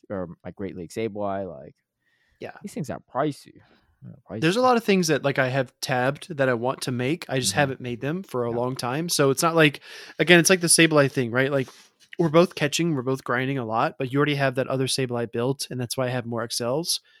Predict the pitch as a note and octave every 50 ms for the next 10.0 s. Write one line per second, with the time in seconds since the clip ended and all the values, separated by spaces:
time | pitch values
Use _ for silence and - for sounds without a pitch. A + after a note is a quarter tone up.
0 | _ _ _ - C#3+ C3+ - E3+ D#3+ - D#3+ D#3 C3+ - _ - D#3 C3+ A#2+ G2+
1 | - D3 - E3+ - G#3+ F#3+ C#3 G#2+ F#2+ G#2 - - - C3+ C3 D#3 D#3 C#3+ C#3+
2 | C3+ A#2+ B2 B2+ B2 - - A#2 A2+ G#2+ - _ _ - B2+ A2+ A2 G#2+ - _
3 | _ _ _ - - C#3+ C3 - A#2+ A2 - A2 - A2+ - _ _ _ - -
4 | - _ _ - - A3+ - C#4+ G#3+ - C#4 - - C4+ B3+ C4 A#3 - G#3 E3+
5 | C#3+ B2+ - A#2 B2 A#2 A#2 G#2 F#2+ - D3 D3+ D3 - - F3 C#3 A#2+ B2 A2
6 | F2+ - B2 C3 A#2+ C3 C#3 B2+ - G2+ - - - A2+ - - - - - -
7 | D#3 - - - - A#3 G3+ F3+ F3 F3+ D#3 D#3+ D3+ C#3+ C#3 F3 D#3 - - -
8 | - - D#3 D3 C#3 B2 F3 F3 G#3+ F#3+ F3+ E3 F3 E3 - - F3 D#3 - D3
9 | C3+ - - A#2 A#2+ A2+ G#2+ G#2 E2+ D#2+ G#2+ A#2+ - A#2+ A2 A#2 B2+ C#3 C#3 B2+